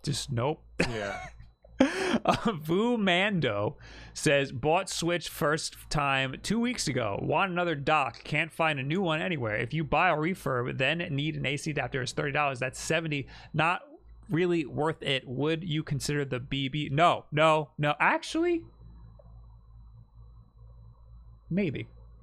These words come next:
Speaker 2: Does
Speaker 1: Uh,
Speaker 2: Insignia still make their dock?
Speaker 1: That's, that's what they're referring
Speaker 2: Because
Speaker 1: to.
Speaker 2: for the longest time, that, yeah.
Speaker 1: So I think it's now called the Rocket Fish, 'cause that's,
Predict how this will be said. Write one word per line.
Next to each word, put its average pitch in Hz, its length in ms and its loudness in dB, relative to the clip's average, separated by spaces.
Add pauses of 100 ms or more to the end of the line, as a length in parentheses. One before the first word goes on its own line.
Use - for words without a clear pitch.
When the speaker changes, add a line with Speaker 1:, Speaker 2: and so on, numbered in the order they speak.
(1000)
Speaker 2:
Does 190 200 6
Speaker 1:
Uh, 208 140 2
Speaker 2:
Insignia 294 500 2
still 240 300 2
make 220 300 -2
their 175 180 4
dock? 190 420 0 (560)
Speaker 1:
That's, 147 400 4 (100)
that's 143 280 2
what 131 180 -4
they're 127 120 4
referring 113 260 2
Speaker 2:
Because 180 280 6
Speaker 1:
to. - 80 -8
Speaker 2:
for 202 160 -2
the 180 120 0
longest 214 420 2
time, 180 400 0 (480)
that, 170 320 4
yeah. 127 300 0 (760)
Speaker 1:
So 147 220 4
I 143 100 2
think 156 240 0
it's - 240 -4
now 127 200 2
called 120 200 -2
the 110 80 -2
Rocket 104 340 -4
Fish, - 300 -8
'cause 113 180 -2
that's, - 340 -8